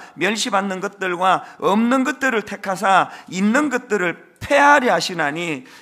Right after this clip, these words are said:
이는 아무 육체도 하나님 앞에서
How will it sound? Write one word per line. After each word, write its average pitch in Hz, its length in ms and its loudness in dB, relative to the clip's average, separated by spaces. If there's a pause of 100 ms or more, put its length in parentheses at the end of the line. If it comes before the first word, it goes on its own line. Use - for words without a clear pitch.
이는 233 440 2 (160)
아무 320 580 4
육체도 196 800 -2 (100)
하나님 208 400 0
앞에서 170 640 0